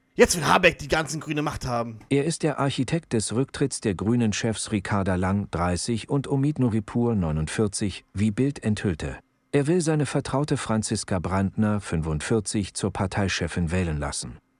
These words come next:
Speaker 2: Er selbst will als Kanzlerkandidat seine Partei in den Bundestagswahlkampf führen.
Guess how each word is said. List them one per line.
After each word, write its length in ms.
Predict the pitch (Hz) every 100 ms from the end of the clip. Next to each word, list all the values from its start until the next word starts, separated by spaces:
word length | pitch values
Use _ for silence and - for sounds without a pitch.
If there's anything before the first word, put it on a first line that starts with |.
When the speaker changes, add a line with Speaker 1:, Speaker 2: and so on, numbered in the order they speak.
| _
Speaker 2:
Er 140 | 131
selbst 460 | 120 135 160 - -
will 220 | 127 143
als 240 | 123 117 -
Kanzlerkandidat 1000 | - 160 - 95 104 98 98 98 110 113
seine 240 | 117 113
Partei 400 | 104 101 - 107
in 160 | 101 117
den 180 | 113
Bundestagswahlkampf 1080 | 98 135 113 - 80 78 - 80 73 80 73
führen. 480 | - 82 71 65 65